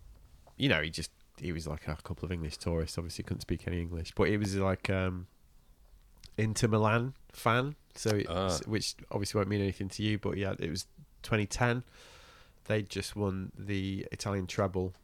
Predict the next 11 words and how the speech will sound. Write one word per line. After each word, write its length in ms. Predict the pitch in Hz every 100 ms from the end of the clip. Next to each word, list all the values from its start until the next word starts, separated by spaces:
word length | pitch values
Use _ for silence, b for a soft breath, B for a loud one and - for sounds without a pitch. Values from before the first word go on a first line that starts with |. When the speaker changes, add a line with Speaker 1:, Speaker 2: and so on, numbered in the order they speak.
| - -
Speaker 1:
and 160 | 95 92
as 120 | 90 90
someone 280 | - 98 90
who's 220 | 87 85 - -
fairly 260 | - 95 92
obsessed 320 | 87 90 -
with 100 | 85
football, 360 | - - 92 90
I 60 |
kinda, 340 | 87 90 87 -
so 280 | - 95 95